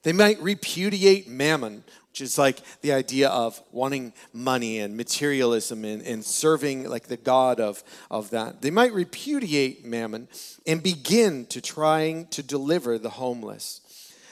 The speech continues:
They might give up on savings and live simply by themselves. They might refuse violence and give more charity to the poor." But in a very important way, this misses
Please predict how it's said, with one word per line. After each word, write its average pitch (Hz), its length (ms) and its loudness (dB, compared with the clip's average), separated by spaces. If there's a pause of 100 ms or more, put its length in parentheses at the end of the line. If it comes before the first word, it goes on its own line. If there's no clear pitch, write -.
They 170 160 6
might 202 440 2
give 208 320 10
up 196 220 4
on 165 200 0
savings 139 760 0
and 131 160 -4
live 160 280 -2
simply 180 400 -6
by 110 200 0
themselves. 117 680 -8 (680)
They 175 160 6
might 220 260 4
refuse 196 640 0
violence 151 800 2
and 127 140 -10
give 156 240 0
more 175 260 -2
charity 147 680 -6
to 123 140 -10
the 117 80 -8
poor." 107 480 -10 (920)
But 170 120 2
in 180 160 4
a 165 80 2
very 170 420 2
important 190 540 -6
way, 101 380 -10 (380)
this - 300 0
misses 156 640 -4